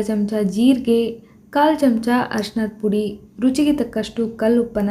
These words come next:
ಸೇರಿಸ್ತಾ ಇದ್ದೀನಿ. ಇದೆಲ್ಲ ಸೇರಿಸಿ ಒಲೆ ಮೇಲಿಟ್ಟು ಇದನ್ನ ಚೆನ್ನಾಗಿ ಕುದಿಸ್ಕೊಳ್ಬೇಕು. ತುಂಬಾ ಹೊತ್ತು ಬೇಡ,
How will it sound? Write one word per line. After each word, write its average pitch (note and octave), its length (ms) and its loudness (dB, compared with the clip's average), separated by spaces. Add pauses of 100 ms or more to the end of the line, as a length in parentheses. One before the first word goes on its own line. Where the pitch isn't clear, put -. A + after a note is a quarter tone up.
ಸೇರಿಸ್ತಾ G3+ 520 -4
ಇದ್ದೀನಿ. G#3+ 520 0 (420)
ಇದೆಲ್ಲ A#3 320 4 (160)
ಸೇರಿಸಿ C4+ 420 4
ಒಲೆ G#3 300 2
ಮೇಲಿಟ್ಟು A3 540 0
ಇದನ್ನ G#3 300 0
ಚೆನ್ನಾಗಿ G3+ 580 -2
ಕುದಿಸ್ಕೊಳ್ಬೇಕು. G#3 960 -2
ತುಂಬಾ E4 380 0
ಹೊತ್ತು A#3 260 0
ಬೇಡ, G3+ 220 0